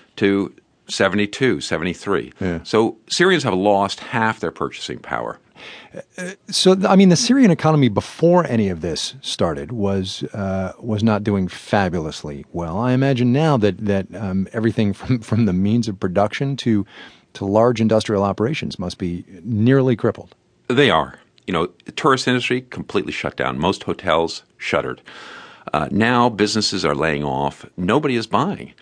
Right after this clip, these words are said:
Speaker 1: Economic activity, we believe, has fallen by about fifty percent. So, uh, everything is groaning under this rapid shutdown. People are not repaying their debts.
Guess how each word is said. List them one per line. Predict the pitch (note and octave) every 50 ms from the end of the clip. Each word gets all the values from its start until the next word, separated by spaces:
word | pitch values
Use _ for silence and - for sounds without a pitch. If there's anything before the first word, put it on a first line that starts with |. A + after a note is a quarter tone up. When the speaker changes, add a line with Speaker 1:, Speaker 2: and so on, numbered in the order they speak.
| - - - - -
Speaker 1:
Economic | - - - G#2 G#2 G#2+ G#2+ G2+ F#2+ - G#2+
activity, | E2+ F2 - - - B2 A#2 C3+ B2+ C3 C3+
we | B2+ A2+ G2+
believe, | F#2+ F2+ F2+ G#2+ A2+ A#2+
has | G#2+ E2 - -
fallen | - G#2+ G2+ G#2 A2+ G2
by | D#2+ D2+
about | C#2+ C2+ C2+ B1+ -
fifty | - - A#2 - - G2 G2
percent. | - F#2+ - - - E2+ C#2+ - - - - _ _ _ - - - - - - -
So, | - - - G#2+ A2 G#2 G#2 - - _ _ _ _ _ _ -
uh, | - - _ _ -
everything | - D3+ F3 E3+ A#2 - - - C2 C2 B1
is | A#1+ -
groaning | - D#2+ D#2+ E2+ E2+ E2+ D#2+ C#2+ C2 B1+ - - - -
under | E2+ F2 E2+ D#2 D#2
this | C#2 D2 C#2+ C#2 C#2+ - - - - - - - _ -
rapid | - D2 E2 F2+ F2+ F#2 F2+ - D2 C2
shutdown. | - - - D#2+ D2 - - C2+ A#1+ A1 G1+ G1+ - _ _ - - - - _ _ _ -
People | - A#2+ - G#2+ G#2
are |
not | G#2+ A2 A#2+ B2+ - -
repaying | - G2+ G2 - G#2+ G2 G2+ G2
their | E2+ E2
debts. | E2+ G2+ A2 G#2 - - - - -